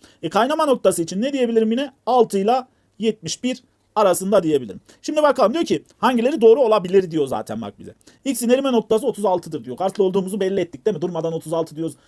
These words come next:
Su Kars'ta kaç derecede kaynar diyoruz. Tamam mı? Yapacak bir şey yok memleket. E şimdi X'in erime noktası otuz altı derecedir diyor. Olabilir mi? Olabilir. Çünkü altı ile yetmiş bir arasında bir şey. Olabilir.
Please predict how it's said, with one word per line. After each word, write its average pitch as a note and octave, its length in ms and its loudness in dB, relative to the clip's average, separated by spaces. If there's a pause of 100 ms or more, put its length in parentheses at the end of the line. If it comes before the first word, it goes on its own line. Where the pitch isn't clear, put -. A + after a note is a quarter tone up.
(100)
Su - 160 -10
Kars'ta E3+ 300 -2
kaç E3 220 -6
derecede D#3+ 280 -4
kaynar D#3 340 -4
diyoruz. E3+ 180 -4 (140)
Tamam G3+ 260 -4
mı? A#2 60 -12 (380)
Yapacak C#3+ 400 -4
bir - 40 -10
şey D#3+ 100 -6
yok C#3+ 120 -4
memleket. C#3 420 -8 (320)
E - 40 -6
şimdi A3+ 220 0
X'in A#3 240 -2
erime A#3+ 240 2
noktası A3+ 360 0
otuz A3 200 0
altı G#3+ 240 2
derecedir G3+ 400 4
diyor. A#3+ 180 -4
Olabilir A#3+ 360 4
mi? A#3+ 120 -6 (400)
Olabilir. G#3 400 4 (420)
Çünkü G#3 280 0
altı A#3 280 6
ile B3+ 180 2
yetmiş A#3+ 300 -4
bir G3 80 0
arasında F3+ 500 2 (160)
bir C#4+ 60 0
şey. D3 240 -2 (400)
Olabilir. G#3+ 360 4